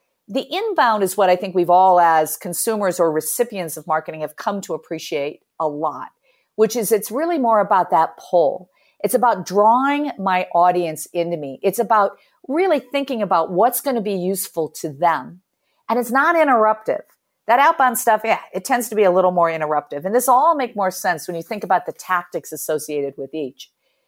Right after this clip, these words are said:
Inbound's that content marketing. And we're not talking a, a seller sheet. We're,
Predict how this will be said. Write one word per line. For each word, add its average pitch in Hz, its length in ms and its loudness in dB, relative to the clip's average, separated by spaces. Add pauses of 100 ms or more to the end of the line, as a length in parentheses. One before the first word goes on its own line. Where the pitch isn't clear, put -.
(380)
Inbound's 285 500 0
that 208 220 0
content 214 580 -2
marketing. 175 480 -6 (220)
And - 120 -14
we're 269 100 -8
not 349 220 -10
talking 262 540 -2
a, 165 400 -4
a 156 200 -8
seller 190 540 2
sheet. 160 600 -6
We're, 175 220 4